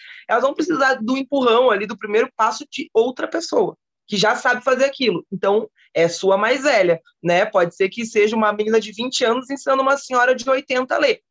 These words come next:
Na leitura, a menina de vinte anos, ela é mais velha, ela, então ela é, ela tem aquele conhecimento ali há mais tempo e ela vai tá passando. E só depois a leitura passa a fazer sentido. Então, a parte escrita, ela passa a fazer sentido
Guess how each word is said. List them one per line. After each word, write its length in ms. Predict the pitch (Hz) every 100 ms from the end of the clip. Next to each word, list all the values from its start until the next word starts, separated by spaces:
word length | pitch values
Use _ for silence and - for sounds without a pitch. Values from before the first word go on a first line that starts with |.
| _
Na 140 | 196 247
leitura, 520 | 220 214 214 285 285
a 40 |
menina 340 | 202 202 208 196
de 100 | 180
vinte 300 | 202 214 185
anos, 200 | 202 214
ela 260 | 214 226
é 120 | 190
mais 300 | 185 208 247
velha, 360 | 233 262 269 170
ela, 260 | 165 160 160
então 300 | 175 175 185
ela 260 | 196 220 208
é, 240 | 185 247 - _ -
ela 180 | 180 190
tem 140 | 202
aquele 180 | 220 214
conhecimento 640 | 240 226 - 220 220 226
ali 120 | 220
há 80 | 208
mais 240 | 208 214
tempo 340 | - 214 277 220
e 40 |
ela 140 | 196 294
vai 180 | 208
tá 180 | 220 233 -
passando. 680 | 285 - - 220 202 165 - _ - -
E 80 |
só 300 | 185 - 220
depois 480 | 247 359 - 262 294
a 60 | 294
leitura 380 | 226 - 202 -
passa 260 | 185 180
a 40 | 185
fazer 280 | 180 170
sentido. 520 | 175 - 170 - 151 151
Então, 380 | 151 170 214 - - -
a 120 | - 170
parte 500 | 196 185 196 - 202
escrita, 640 | - _ - 214 247 202
ela 160 | 185
passa 380 | 185 190 202 226
a 20 |
fazer 280 | 226 196 196
sentido 640 | 196 202 196 - 202 -